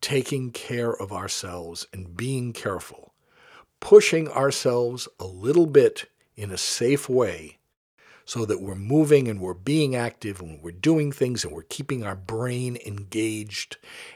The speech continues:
and that we're still growing as human beings. But we have to be careful. And that's the lesson I've learned in the last ten days. This is Joey Hernandez. Thanks for letting me blow off some steam to you.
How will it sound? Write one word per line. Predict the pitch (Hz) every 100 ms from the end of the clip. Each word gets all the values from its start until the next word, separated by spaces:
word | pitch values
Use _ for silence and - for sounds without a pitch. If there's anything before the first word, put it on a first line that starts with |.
| -
and | 110
that | 101 -
we're | 98
still | - - 156 131 107
growing | 98 107 135 131 104 85 73 _ _ -
as | 120 107 98
human | - 120 113 95 92
beings. | 107 104 82 - - - _ _ _ _ _ _
But | 104 -
we | 98 85
have | - - 90 -
to | -
be | 82 82
careful. | - 71 - - - _ _ _ _ _ _ _ _ _ - -
And | 104 98
that's | 98 - -
the |
lesson | 98 90 - 82
I've | 90 90
learned | 92 92 90
in | 87
the | 85
last | 82 - - -
ten | - 82
days. | 80 76 - - - _ _ _ _ _ _ _ _ _ _ _ _ _ -
This | 156 120
is |
Joey | 113 120 117
Hernandez. | 107 113 107 107 104 101 98 - _
Thanks | 117 123 117
for | - 110
letting | 107 101 101
me | 98 92 92 - - - -
blow | 123 139
off | 120 113
some | - 110 101
steam | - 104 101 92
to | 95 95
you. | 87